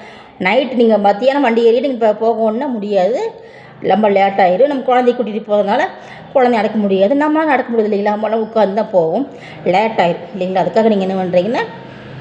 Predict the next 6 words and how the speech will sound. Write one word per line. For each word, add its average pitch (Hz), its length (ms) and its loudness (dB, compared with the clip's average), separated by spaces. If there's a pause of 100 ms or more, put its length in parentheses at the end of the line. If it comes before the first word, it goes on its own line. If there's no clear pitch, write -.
(280)
நைட்டு 277 320 0
வண்டி 254 240 2
ஏறிக்கிங்க, 233 360 -2 (760)
போய் 254 200 2
கா-, 233 240 4
வெடி-, 233 180 4